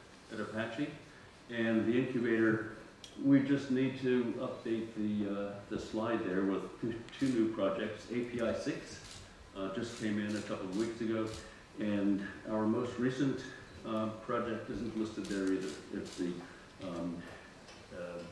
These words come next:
Tube M Q. So the next time you see this slide in a future release,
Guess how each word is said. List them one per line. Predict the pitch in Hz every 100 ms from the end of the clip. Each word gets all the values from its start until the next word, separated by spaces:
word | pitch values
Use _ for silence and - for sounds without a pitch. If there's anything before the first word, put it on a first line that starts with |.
| - -
Tube | 131 120 113
M | 98 95 -
Q. | 104 95 - - - - - - -
So | 98 87 87 87 - - - -
the | 107
next | 113 -
time | 131 113 101
you | 98
see | 123 104
this | 98 95
slide | - 101 107 107 98 95
in | 98
a | 95 - -
future | 123 120 - 113
release, | 104 107 117 110